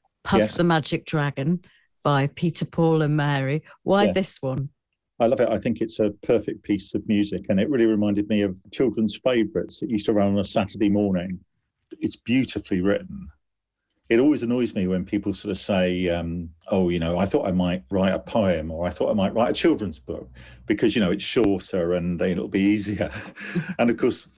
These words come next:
Speaker 2: the shorter anything is, the more difficult it is. But the choice in the lyrics of words is absolutely superb in this. The main character, little boy, is called Jackie Paper.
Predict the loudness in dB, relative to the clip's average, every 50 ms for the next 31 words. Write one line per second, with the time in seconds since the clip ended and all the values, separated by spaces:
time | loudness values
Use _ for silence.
0 | _ -2 -2 0 2 4 4 4 2 2 0 0 0 -2 -2 -4 -6 -4 -2 -2
1 | -2 -2 -4 -6 -8 -12 -16 -8 _ -2 0 0 0 0 -2 -4 -6 -6 -4 -2
2 | -2 0 0 0 0 0 -2 -6 -8 -12 -14 _ _ _ _ _ _ _ _ _
3 | _ _ _ _ 0 2 4 4 2 0 0 -6 -2 0 2 2 2 2 0 -2
4 | -8 -10 -10 -12 -12 -14 -12 -4 -2 0 2 2 4 4 4 4 2 0 -2 -4
5 | -10 -10 -6 -4 -4 -4 -4 -8 -16 _ _ -2 0 2 2 2 0 -2 -4 -4
6 | -4 -6 -8 -8 -8 -8 -6 -6 -2 0 2 2 2 2 0 -4 -4 -2 -4 -2
7 | 0 2 2 2 2 0 -2 -4 -4 -6 -6 -10 -14 -18 -20 _ _ _ _ 0
8 | 2 2 4 2 2 0 0 0 0 0 -2 -2 -4 -4 -2 -2 -4 -2 0 0
9 | 2 0 0 0 -2 -2 -2 0 -2 -2 -2 -2 -2 -2 -4 -4 -4 -2 -2 0
10 | 0 0 -2 -4 -8 -8 -8 -8